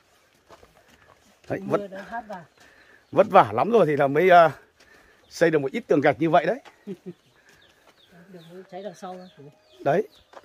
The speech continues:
Speaker 1: và được một trái bên này. Đấy,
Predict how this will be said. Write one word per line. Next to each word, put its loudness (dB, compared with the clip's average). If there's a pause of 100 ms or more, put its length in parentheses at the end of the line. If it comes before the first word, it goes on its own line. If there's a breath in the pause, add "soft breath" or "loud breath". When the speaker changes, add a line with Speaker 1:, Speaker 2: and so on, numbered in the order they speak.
(120)
Speaker 1:
và 2
được -2
một -6
trái 2
bên -6
này. 0 (3250)
Đấy, -6